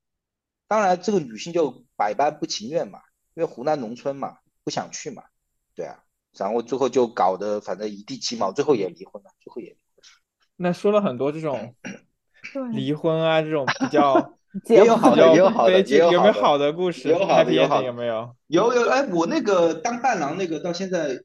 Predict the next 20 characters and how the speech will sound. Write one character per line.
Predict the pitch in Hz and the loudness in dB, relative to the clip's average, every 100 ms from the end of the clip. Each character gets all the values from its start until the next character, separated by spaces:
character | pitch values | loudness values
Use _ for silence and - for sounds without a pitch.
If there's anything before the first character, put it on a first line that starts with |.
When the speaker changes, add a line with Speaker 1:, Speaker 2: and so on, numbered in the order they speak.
| _ | _
Speaker 1:
生 | - 196 | -8 -4
了 | 196 | -2
两 | 170 110 | -2 -4
个 | 123 | -6
儿 | 117 | -6
子 | 117 | -6
了， | 107 101 | -8 -6
关 | 135 | -8
系 | 131 | -8
好 | 98 87 | -12 -14
得 | |
很。 | 104 _ _ _ _ - | -16 _ _ _ _ -4
他 | 185 | 0
们 | |
两 | 190 | 2
个 | 135 147 | 2 2
现 | 190 | 2
在 | 180 170 | 2 4
埃 | 165 | 2
塞， | 165 131 120 | 2 -2 -4